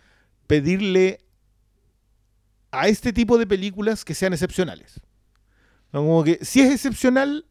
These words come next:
es eso, es una excepción. El estándar de esta película es esto.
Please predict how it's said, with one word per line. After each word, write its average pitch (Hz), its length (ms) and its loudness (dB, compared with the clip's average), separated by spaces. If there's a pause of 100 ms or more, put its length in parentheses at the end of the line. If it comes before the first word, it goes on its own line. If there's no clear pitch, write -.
(300)
es 196 160 -4
eso, 139 320 -4 (160)
es 165 160 -12
una 208 160 2
excepción. 185 520 -4 (680)
El 196 100 -4
estándar 320 520 -4
de 320 80 -6
esta 302 140 -10
película 294 360 -4
es 151 80 -8
esto. 139 280 -18